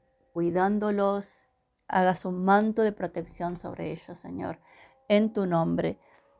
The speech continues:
Y también en el nombre de Jesús oramos por los que trabajan,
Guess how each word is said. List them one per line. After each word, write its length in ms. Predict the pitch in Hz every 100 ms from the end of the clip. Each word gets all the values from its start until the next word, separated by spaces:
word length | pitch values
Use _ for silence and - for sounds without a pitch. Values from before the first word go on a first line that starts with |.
| _ _ _ _ 202
Y 80 |
también 580 | 202 170 175 185 190 - _ _ -
en 220 | 202 196
el 160 | 196
nombre 280 | 196 202 202
de 140 | 196 185
Jesús 640 | 180 - 185 190 - _
oramos 420 | 196 190 190 202 202
por 180 | 202
los 160 | 180 180
que 140 | 196
trabajan, 720 | - 185 202 254 - 269 269